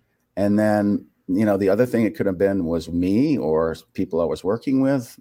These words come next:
Well, y-, all they had to do was say that. They did not. So, um, and then we went on to another major, major studio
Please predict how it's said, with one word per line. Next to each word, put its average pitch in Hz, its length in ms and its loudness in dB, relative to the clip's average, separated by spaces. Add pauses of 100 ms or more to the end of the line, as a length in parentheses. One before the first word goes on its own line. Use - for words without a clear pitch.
Well, 98 480 0 (720)
y-, 78 240 -10
all 85 160 2
they 98 120 2
had 98 120 0
to 98 80 -8
do 110 140 0
was 98 140 -4
say 98 240 2
that. 73 260 0 (360)
They 82 120 -6
did 82 140 -4
not. 90 340 -2 (840)
So, 135 440 6
um, 127 420 4 (2000)
and 139 180 6
then 135 180 6
we 131 100 6
went 123 180 6
on 120 180 2
to 120 340 4
another 117 400 2
major, 113 580 0
major 107 520 0
studio 98 720 -2